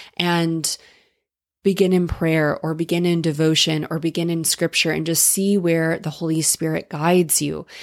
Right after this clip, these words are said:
and asking for the Holy Spirit to come in and to give you that guidance, saying, "Holy Spirit, indwell within me. I need your guidance here. Uh, I need you to fill me and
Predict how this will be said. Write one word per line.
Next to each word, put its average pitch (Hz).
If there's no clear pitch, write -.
and 165
asking 214
for 180
the 160
Holy 165
Spirit 160
to -
come 196
in 202
and 160
to 190
give 175
you 285
that 185
guidance, 151
saying, 160
"Holy 185
Spirit, 175
indwell 160
within 165
me. 160
I 156
need 170
your 156
guidance 170
here. 156
Uh, 165
I 165
need 175
you 190
to 170
fill 180
me 175
and 160